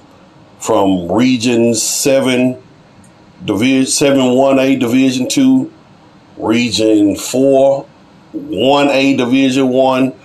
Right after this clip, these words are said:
Region seven, one A, Division one, Region seven, two A, six, three A, uh, four A, five A, and all the way up to Carrollton's region.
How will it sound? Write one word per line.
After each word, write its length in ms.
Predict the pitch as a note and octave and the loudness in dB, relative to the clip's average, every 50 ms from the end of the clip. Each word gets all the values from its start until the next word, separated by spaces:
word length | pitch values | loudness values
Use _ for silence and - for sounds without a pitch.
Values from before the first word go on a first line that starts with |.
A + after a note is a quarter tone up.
| - - - - - - | -20 -20 -20 -20 -10 -4
Region 480 | - B2 C3 C3+ B2 A2 A#2+ A#2+ A2+ | -2 0 0 0 0 0 0 -2 0
seven, 800 | G#2+ - - - C#3 C3+ C#3 C3+ C3 C#3 C3+ C3+ C3 C3+ C3+ - - - _ _ - - _ _ _ _ - - - - - - - - - - - - - - | -2 -2 0 0 2 2 2 2 2 0 0 2 0 0 -2 -4 -8 -20 _ _ -20 -20 _ _ _ _ -20 -20 -20 -20 -20 -20 -20 -20 -20 -20 -20 -20 -20 -18
one 480 | E2+ E2 F2 G2 A#2+ C3+ C#3+ C#3+ C#3+ | -12 -6 -2 0 2 2 2 2 2
A, 320 | - B2 C3 C3+ C#3 C#3 B2+ | 0 0 0 0 0 0 0
Division 560 | A#2 A#2+ A2 A2 C3 C3+ C#3 C3+ B2 C#3 C3 | 0 0 0 0 2 2 2 2 2 0 0
one, 340 | B2+ B2+ B2+ B2+ B2+ B2+ B2+ B2 - - - - | 2 2 2 2 2 0 0 -2 -4 -6 -4 -4
Region 340 | B2 B2 B2+ A2+ G#2+ A2 | -2 -2 0 0 0 -2
seven, 440 | G#2+ - - C3+ C3 C3+ C3+ C3+ C3 | 0 0 0 0 0 0 0 -2 -2
two 260 | - - D#3 D3 C3+ | 0 0 2 2 2
A, 220 | C3+ C3 C3+ C3+ C#3 | 2 2 0 0 0
six, 400 | C3+ - - D3+ D3 D3+ - - | 0 -2 -2 -2 -2 -2 -4 -4
three 320 | - C#3 C#3 C#3+ D3 C#3 | -2 -2 0 0 0 0
A, 380 | C3 C3+ C3+ C3+ C3+ C#3 C3+ C3+ - - - - - - - - - - | 0 0 0 0 0 -2 -2 -6 -10 -20 -20 -20 -20 -20 -20 -18 -10 -4
uh, 560 | - G2+ G2 F#2+ - D#2 D2 - - - D#2 | -2 0 0 2 2 0 0 0 0 -2 -4
four 420 | - - - C#3+ D3 D3 C#3+ A2 | -6 -6 -2 0 2 4 4 2
A, 300 | A2+ B2+ C3+ C3+ C3+ C3+ | 2 0 0 0 0 -2
five 360 | A#2+ - - C3+ B2 B2 B2+ B2+ | -2 -2 0 2 2 4 2 2
A, 160 | B2+ B2+ B2 | 2 0 0
and 80 | B2 | 0
all 140 | B2 B2 B2 | 0 0 0
the 80 | B2 A#2+ | 2 2
way 160 | A#2+ A#2 A#2 | 2 2 2
up 220 | A#2+ A#2 - - | 2 0 0 -2
to 340 | - - A#2+ A2 G#2+ G#2+ - - - - | -4 -2 -2 -2 -2 -2 -4 -12 -10 -4
Carrollton's 580 | - D#3+ C#3 C#3 C3 B2 - A#2+ A2+ G#2+ - | 0 2 2 2 2 0 -2 -4 -4 -4 -2
region. 440 | A2+ A#2+ A#2+ A#2 A2+ A#2+ C3+ A2 - | -2 -2 -2 -2 -2 -2 -4 -4 -6